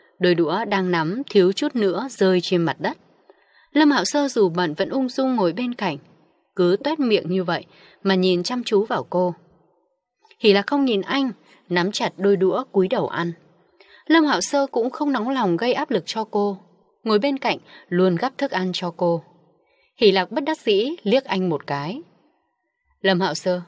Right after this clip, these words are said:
anh không đói bụng à?" Lâm Hạo Sơ suy nghĩ một chút,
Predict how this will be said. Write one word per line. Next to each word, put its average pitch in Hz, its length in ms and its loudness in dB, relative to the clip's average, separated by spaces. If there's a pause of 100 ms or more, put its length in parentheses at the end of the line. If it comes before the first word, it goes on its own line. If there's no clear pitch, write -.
(720)
anh 190 120 -2
không 202 140 -2
đói 170 140 0
bụng 185 180 -2
à?" 139 140 -10 (960)
Lâm 185 200 4
Hạo 151 160 -2
Sơ 170 260 0
suy 175 240 0
nghĩ 165 140 0
một 208 240 -4
chút, 277 260 -4